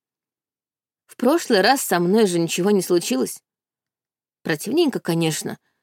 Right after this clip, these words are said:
но решила выкинуть это из головы. От жизни надо брать по максимуму, пока я здесь.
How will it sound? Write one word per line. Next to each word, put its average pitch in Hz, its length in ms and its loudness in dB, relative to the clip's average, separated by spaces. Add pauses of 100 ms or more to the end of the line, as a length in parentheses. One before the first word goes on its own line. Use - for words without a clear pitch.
(360)
но 233 200 2
решила 233 460 4
выкинуть 202 460 2
это 170 140 0
из 160 100 0
головы. 160 440 0 (1080)
От 165 140 -6
жизни 240 460 0
надо 220 380 2
брать 185 360 -2
по 196 140 -2
максимуму, 180 800 0 (380)
пока 175 260 -2
я 165 180 4
здесь. 175 460 0